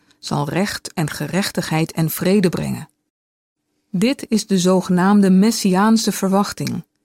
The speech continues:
die steeds wanneer er een koning aantrad, weer herleefde en steeds opnieuw tot een teleurstelling leidde.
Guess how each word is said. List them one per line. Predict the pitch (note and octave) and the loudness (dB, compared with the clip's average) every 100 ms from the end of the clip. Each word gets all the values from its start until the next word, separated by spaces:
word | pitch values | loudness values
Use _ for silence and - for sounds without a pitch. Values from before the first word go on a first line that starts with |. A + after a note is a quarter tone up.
| _ _ | _ _
die | - E3 | -8 -6
steeds | - - B3 D4 - | -4 -2 0 -2 0
wanneer | G3+ G3 F3 | 2 2 0
er | C#3 D3+ | -2 -4
een | D3+ | -2
koning | F3+ A#3 B3 G#3+ | 0 2 4 2
aantrad, | G3+ G3+ - F3+ F3+ - _ - | 2 2 0 -2 -4 -12 _ -2
weer | G3 E3 | 0 2
herleefde | D#3+ D#3 E3 G3+ G#3 - F#3+ - _ _ _ | 0 0 2 2 0 0 -4 -4 _ _ _
en | F3 D#3 | -4 -4
steeds | - E3 G#3+ - | -2 0 0 0
opnieuw | D#3 D#3 D#3+ F#3 | -4 -2 0 0
tot | F#3+ F#3 | 0 0
een | F#3 | 0
teleurstelling | - G3 G#3 - - D#3+ D#3 | 2 2 2 0 -2 -2 0
leidde. | D3+ D3+ D3+ D3+ | -2 -2 -6 -10